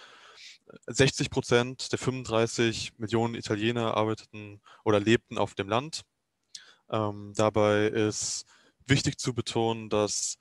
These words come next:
viele dieser Landarbeiterinnen komplett, äh, eigentumsfrei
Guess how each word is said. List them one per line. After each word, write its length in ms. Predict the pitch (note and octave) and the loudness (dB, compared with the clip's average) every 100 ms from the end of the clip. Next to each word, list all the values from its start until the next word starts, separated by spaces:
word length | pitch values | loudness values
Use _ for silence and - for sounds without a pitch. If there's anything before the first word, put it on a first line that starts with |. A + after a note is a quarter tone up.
| _ _ | _ _
viele 240 | - B2+ | 0 2
dieser 680 | A#2+ A2+ A2 G#2 G2+ G2+ G2+ | 2 4 4 6 4 2 2
Landarbeiterinnen 760 | G#2 A2+ B2+ A#2 A2 A2 A2 A2 | 0 0 0 0 -2 -4 -6 -4
komplett, 760 | - G#2 A2 A2 - - - - - | -4 -2 0 0 0 -6 -6 -8 -6
äh, 260 | A2 G#2 G#2 | -4 -4 0
eigentumsfrei 1000 | A2+ C3 - C3+ B2+ - - A#2 A#2+ B2+ | 0 0 -2 -6 -6 -10 0 2 2 -2